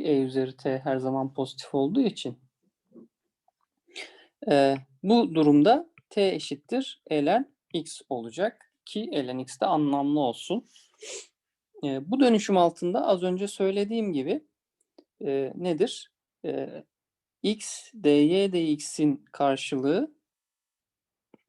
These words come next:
x D Y D X'in karşılığı D Y D T. Az önce bunu o zincir kuralından hesaplamıştık. Ee,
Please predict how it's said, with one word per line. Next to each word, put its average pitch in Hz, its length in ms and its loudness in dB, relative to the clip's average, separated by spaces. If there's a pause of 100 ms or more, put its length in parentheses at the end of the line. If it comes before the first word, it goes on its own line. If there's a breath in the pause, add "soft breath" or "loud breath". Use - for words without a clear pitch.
(120)
x - 520 -10 (1200)
D 147 60 4
Y 151 440 2
D 160 140 4
X'in 131 380 -2
karşılığı 151 800 0 (680)
D 147 60 2
Y 160 420 2
D 226 220 0
T. 247 280 -6 (1040)
Az 147 160 -2
önce 147 280 2
bunu 147 380 -2
o 143 320 -6 (360)
zincir 147 480 0
kuralından 135 640 -2
hesaplamıştık. - 1000 -6 (760 loud breath)
Ee, 131 400 0